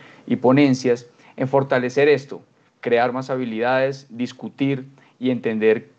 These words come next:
cuáles de estos elementos del último año van a prevalecer de aquí en adelante. Por eso quisimos hacer una mirada en varias dimensiones,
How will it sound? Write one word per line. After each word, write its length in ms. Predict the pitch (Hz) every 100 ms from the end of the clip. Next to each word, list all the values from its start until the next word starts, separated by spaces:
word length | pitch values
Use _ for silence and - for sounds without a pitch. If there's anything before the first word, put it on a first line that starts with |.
| -
cuáles 340 | 147 143 147
de 80 | 143
estos 220 | 139 139
elementos 440 | 127 113 113 110
del 120 | 127 110
último 440 | 104 127 120 107
año 200 | 104 110
van 120 | 107
a 80 | 110
prevalecer 640 | 113 104 95 95 110 104 - - _
de 80 | 117
aquí 200 | 113 120
en 80 | 107
adelante. 460 | 101 101 98 92 - _ _
Por 120 | - 113
eso 140 | 127
quisimos 340 | 135 113 107
hacer 200 | 120 113
una 140 | 110 120
mirada 360 | 117 104 104
en 80 | 120
varias 240 | 123 123 117
dimensiones, 720 | 110 101 117 123 92 87